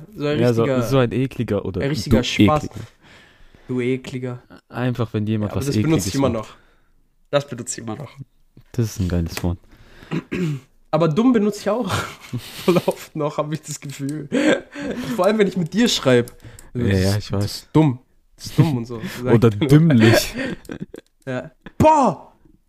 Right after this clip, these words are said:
Speaker 1: Es ist doch eine Sache passiert. Bei mir in dieser Woche. Und zwar auch gestern.
Speaker 2: Okay.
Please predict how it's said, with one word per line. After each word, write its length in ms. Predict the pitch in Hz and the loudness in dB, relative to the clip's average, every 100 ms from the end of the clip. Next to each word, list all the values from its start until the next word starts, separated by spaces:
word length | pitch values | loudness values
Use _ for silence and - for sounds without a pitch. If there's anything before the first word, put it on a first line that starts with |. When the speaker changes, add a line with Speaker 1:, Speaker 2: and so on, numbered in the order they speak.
| _ _ _ | _ _ _
Speaker 1:
Es 140 | 143 | -8
ist 140 | 123 147 | -2 0
doch 140 | 139 | 0
eine 200 | - 120 | -2 -6
Sache 240 | 117 117 - | -6 -8 -10
passiert. 500 | 120 - 113 - - _ _ _ _ _ _ - - - - _ _ | -12 -8 -8 -10 -20 _ _ _ _ _ _ -20 -20 -20 -20 _ _
Bei 140 | - 120 | -8 -4
mir 120 | 120 | -4
in 80 | 117 | -6
dieser 240 | 117 120 | -4 -4
Woche. 300 | 117 - 113 - - | -4 -8 -14 -14 -16
Und 120 | 123 | -4
zwar 180 | 127 120 | 2 4
auch 180 | 131 | 4
gestern. 440 | - 117 - 110 113 _ _ _ _ _ _ _ - | 0 -6 -6 -10 -10 _ _ _ _ _ _ _ -10
Speaker 2:
Okay. 300 | 110 110 | -4 -2